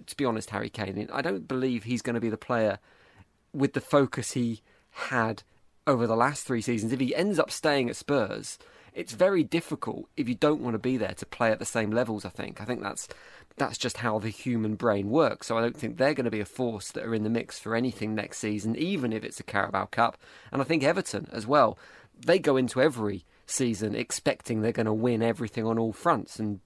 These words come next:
bringing in Rafa Benitez as manager. Now, Marley might have a different view on this. It, uh, it, that's raised those expectations, but I don't think even that is gonna be enough without serious investment in their playing squad to be competing seriously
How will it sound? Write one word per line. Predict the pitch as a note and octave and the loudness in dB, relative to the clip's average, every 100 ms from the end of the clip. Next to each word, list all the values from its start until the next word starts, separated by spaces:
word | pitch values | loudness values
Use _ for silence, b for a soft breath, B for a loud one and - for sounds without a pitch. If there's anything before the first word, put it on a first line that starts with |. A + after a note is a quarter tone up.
| _ | _
bringing | - C3+ A#2 | 0 2 2
in | A2+ | 2
Rafa | A#2 A2 A2+ | 2 0 -2
Benitez | A#2 B2+ - G#2+ G2+ | 0 -2 -2 -4 -4
as | F#2+ | -4
manager. | G#2+ G#2+ G2 G#2 - B B | -4 -4 -6 -8 -10 B B
Now, | - | -4
Marley | A2+ D3+ C#3 | 0 2 2
might | A2 G#2+ | 0 -2
have | |
a | G2+ | -4
different | A#2+ G2+ | -6 -4
view | B2 C#3 | 0 2
on | G#2 | 0
this. | F#2 - - B B B _ _ _ - | -6 -12 -18 B B B _ _ _ -8
It, | - | -4
uh, | D#3 | 0
it, | E3 D3 E3 | 0 0 4
that's | E3 C#3+ | 6 6
raised | C3 D#3 D#3 C3+ | 4 6 6 4
those | C#3 C3 A#2+ | 2 2 4
expectations, | B2+ - A#2 - D3 D#3 - G#2 | 0 0 -4 -2 0 0 0 -6
but | - - | -4 -2
I | C#3 | 2
don't | D#3 C3 | 2 2
think | - B2+ | -2 -2
even | A#2+ A#2+ A#2 | -2 -2 -2
that | G#2 A#2 - _ | 0 0 -2 _
is | B2+ A#2 | -6 -4
gonna | B2+ A2+ | -2 0
be | A#2 A2 | 0 0
enough | A#2 C3 G2 - b b b | 2 0 -2 -10 b b b
without | B2 B2+ A#2+ | 0 2 2
serious | - - F3+ D3 B2 - | -2 -2 0 0 0 -2
investment | A2 B2+ - A#2+ | -4 -4 -4 -6
in | A#2 | -2
their | A#2 | -2
playing | G#2+ C3+ A#2+ | -2 0 0
squad | G#2+ - A2 - - | -2 -4 -6 -6 -12
to | - | -10
be | - A#2 | -6 -6
competing | - A2 C3+ C#3 - G#2 G2+ - - _ _ _ _ _ - | -6 -6 -4 -4 -2 -6 -6 -12 -20 _ _ _ _ _ -8
seriously | - - A3 C#3+ A2 - G#2+ - | -4 0 2 2 0 -4 -8 -10